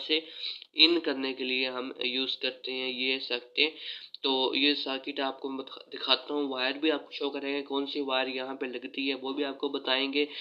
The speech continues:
और यहाँ पे flash लगती है, ठीक है, यहाँ पे आप, आ, forward कर सकते हैं या rewind कर सकते हैं। अ, ये आपका इक्वलाइजर वगैरह का कोई option होगा।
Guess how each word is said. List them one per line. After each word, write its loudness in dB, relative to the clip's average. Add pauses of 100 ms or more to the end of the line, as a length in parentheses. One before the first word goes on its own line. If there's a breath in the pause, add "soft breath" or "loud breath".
(420 loud breath)
और 4
यहाँ 6
पे 0
flash -2
लगती 0
है, 4 (460)
ठीक 2
है, 0 (140)
यहाँ 6 (100)
पे 0
आप, 4
आ, -2 (140)
forward 0
कर -2
सकते -6
हैं -4
या -2
rewind -4
कर 2
सकते -6
हैं। -4 (400 loud breath)
अ, 4
ये 4
आपका 2
इक्वलाइजर -2
वगैरह -2
का -6
कोई -4
option -4
होगा। 2